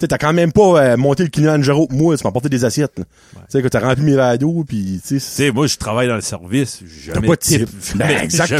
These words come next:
Speaker 2: jamais
Speaker 1: tu sais.
Speaker 2: vu ça.
Speaker 1: Zéro.
Speaker 2: Ouais.
Speaker 1: Tu sais, moi, je me rappelle quand que je travaillais, euh, au Pelletier, j'étais pompiste.
Speaker 2: T'avais une
Speaker 1: Le
Speaker 2: pièce.
Speaker 1: monde de Paris-Site, là,
Speaker 2: Ah,
Speaker 1: rien.
Speaker 2: non, non,
Speaker 1: Monde
Speaker 2: non.
Speaker 1: du Québec, mon homme.
Speaker 2: Ouais.
Speaker 1: Oh, les!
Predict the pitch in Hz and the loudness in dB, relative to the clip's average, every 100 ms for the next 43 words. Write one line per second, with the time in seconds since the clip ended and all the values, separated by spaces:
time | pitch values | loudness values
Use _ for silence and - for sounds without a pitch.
0 | 196 151 123 151 185 214 262 _ - 104 | 2 2 0 0 0 0 -2 _ -8 -4
1 | 101 175 135 160 - - - - 226 214 | 0 2 2 0 -2 -8 -20 -2 2 4
2 | 180 175 156 240 233 160 120 - 139 151 | 4 2 2 2 0 0 -4 -2 0 2
3 | 202 127 113 107 110 104 135 113 - - | 2 2 2 2 0 0 0 -2 -2 -4
4 | - 131 120 98 185 - - - - _ | -2 -2 -2 0 -2 -2 -6 -10 -20 _
5 | _ 92 90 85 131 143 220 269 156 139 | _ -12 -8 0 2 4 4 4 2 0
6 | 147 127 - 233 - 175 - _ _ _ | -2 0 0 -2 -2 -4 -6 _ _ _
7 | - 98 85 107 139 190 104 95 98 160 | -16 -12 -4 0 2 2 0 -4 2 2
8 | 143 - - 107 131 220 139 120 110 87 | 2 -2 -2 0 0 0 2 2 2 0
9 | - _ - 269 285 554 226 151 131 135 | -6 _ 0 2 4 4 4 4 2 0
10 | 160 190 277 - | 2 2 2 0